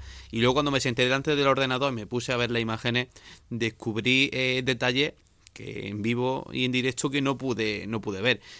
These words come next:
que es un palio para ir sin ninguna prisa al Museo Provincial, ponerse delante, descubrirlo. Mm, a mí, por ejemplo, la peana me parece una delicia, las pinturas. Sí hay ciert-, eh,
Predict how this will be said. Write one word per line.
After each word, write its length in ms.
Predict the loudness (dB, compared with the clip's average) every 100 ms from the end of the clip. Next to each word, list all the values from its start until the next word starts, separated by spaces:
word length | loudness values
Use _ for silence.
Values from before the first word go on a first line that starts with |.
| -16 2
que 80 |
es 60 | 4
un 120 | 4
palio 400 | 6 6 6 6
para 300 | 6 6 6
ir 180 | 4 2
sin 240 | -2 -2
ninguna 400 | 0 0 2 0
prisa 400 | 0 -2 0 -2 -2 -10 -2
al 180 | 0
Museo 240 | 0 0 -2
Provincial, 520 | -2 -2 2 2 0
ponerse 360 | -2 -2 0 0
delante, 520 | 0 0 2 0 0 -8 -16 -6
descubrirlo. 920 | -2 -2 -2 -2 0 0 0 0 -2 -12 -16
Mm, 400 | -8 -6 -4 -4
a 120 | -2
mí, 80 | 0
por 140 | 0
ejemplo, 640 | 0 -2 0 2 2 0 -6 -8
la 180 | -6 -6
peana 240 | -4 -4 -6
me 100 | -6
parece 540 | -8 -6 -4 -4 -6
una 320 | -10 -10 -8
delicia, 500 | -6 -6 -2 0 0 -4 -20 -20 -10
las 160 | -6
pinturas. 480 | -4 -2 2 2 2 -2 -14 -2
Sí 140 | 4
hay 80 | 4
ciert-, 420 | 4 2 0 -6
eh, 460 | -2 0 0 0